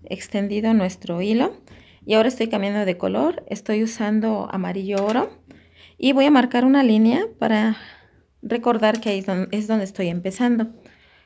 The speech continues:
Lo siguiente que voy a hacer es hacer un petatillo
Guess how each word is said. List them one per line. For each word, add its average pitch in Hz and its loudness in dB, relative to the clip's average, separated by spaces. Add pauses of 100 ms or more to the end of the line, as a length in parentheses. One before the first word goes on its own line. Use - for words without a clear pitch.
(100)
Lo 233 0
siguiente 269 0
que 330 -2
voy 262 2
a 277 0
hacer 247 -4 (800)
es 294 4
hacer 294 0
un 277 2
petatillo 226 -2